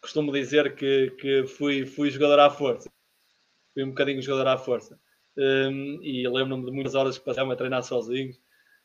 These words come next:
Eh, muitas tardes que, que, que entrava lá às duas da tarde e saía de lá às dez da noite.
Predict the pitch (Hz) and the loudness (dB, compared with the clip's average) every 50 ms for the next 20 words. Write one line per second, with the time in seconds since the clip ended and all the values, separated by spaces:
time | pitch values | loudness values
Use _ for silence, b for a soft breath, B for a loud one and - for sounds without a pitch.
0 | _ - 135 131 127 135 143 143 143 147 135 _ _ _ _ _ _ _ _ - | _ -10 -8 -6 -6 -4 -4 0 0 0 0 _ _ _ _ _ _ _ _ -16
1 | - - - 135 135 135 135 135 135 - - _ - 135 131 131 127 127 123 117 | -10 -2 2 4 6 6 4 4 0 -10 -16 _ -6 -2 0 0 2 0 0 -2
2 | - - 135 131 127 123 123 123 117 - _ _ _ _ _ _ _ - 135 127 | -6 -8 -4 -2 0 0 0 0 -2 -6 _ _ _ _ _ _ _ -8 -6 -6
3 | 127 123 - 131 131 127 127 131 131 127 127 123 117 123 131 131 123 123 123 120 | -4 -2 0 0 0 2 2 2 4 2 2 0 -2 -4 -4 -4 -2 -2 -4 -2
4 | - 123 127 127 123 131 123 127 - 131 131 127 123 127 131 127 127 123 120 117 | 0 0 0 0 0 -4 -8 -6 -4 -4 -4 -2 -4 -4 -4 -2 -2 -2 -2 -2
5 | 135 127 123 123 123 120 123 127 135 131 131 | -2 -4 -2 -2 -4 -4 -4 -4 -6 -6 -8